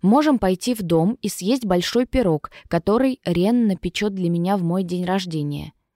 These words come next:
Она поливает его сиропом с кусочками масла, посыпает свежими ягодами и засахаренными орехами. «Можно добавить немного взбитых сливок с ромом,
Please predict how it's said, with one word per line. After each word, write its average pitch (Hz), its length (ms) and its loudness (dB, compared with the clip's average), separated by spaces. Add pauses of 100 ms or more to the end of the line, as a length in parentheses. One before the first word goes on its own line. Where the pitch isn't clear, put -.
(400)
Она 196 260 2
поливает 214 560 0
его 175 180 -2
сиропом 175 560 -2
с - 100 -10
кусочками 170 640 -4
масла, 156 540 -4 (320)
посыпает 185 580 0
свежими 170 540 0
ягодами 160 640 0 (120)
и 170 120 -4
засахаренными 175 960 -2
орехами. 156 640 -4 (800)
«Можно 165 420 2
добавить 175 640 0
немного 175 420 0
взбитых 165 520 -4
сливок 190 500 -2
с - 160 -10
ромом, 190 460 0